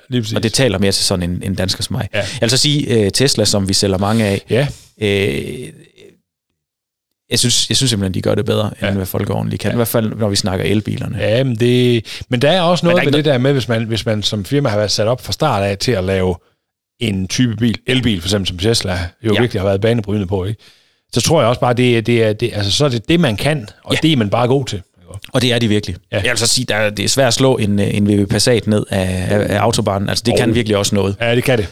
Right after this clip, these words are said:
Speaker 2: Ja,
Speaker 1: Ja.
Speaker 2: det kan det. Jamen, dig, Niels.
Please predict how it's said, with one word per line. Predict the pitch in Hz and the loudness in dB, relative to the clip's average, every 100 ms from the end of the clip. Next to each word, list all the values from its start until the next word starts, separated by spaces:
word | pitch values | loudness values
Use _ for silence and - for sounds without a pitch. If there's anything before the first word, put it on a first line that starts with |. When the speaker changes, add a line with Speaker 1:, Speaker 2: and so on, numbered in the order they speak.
| - - | -10 -14
Speaker 2:
Ja, | - - _ - | -14 -14 _ -10
Speaker 1:
Ja. | 107 - | -10 -4
Speaker 2:
det | 110 | -4
kan | 104 | -2
det. | 104 107 - _ _ _ _ | -4 -6 -12 _ _ _ _
Jamen, | 190 | 0
dig, | 190 | 2
Niels. | 202 214 - | 2 2 0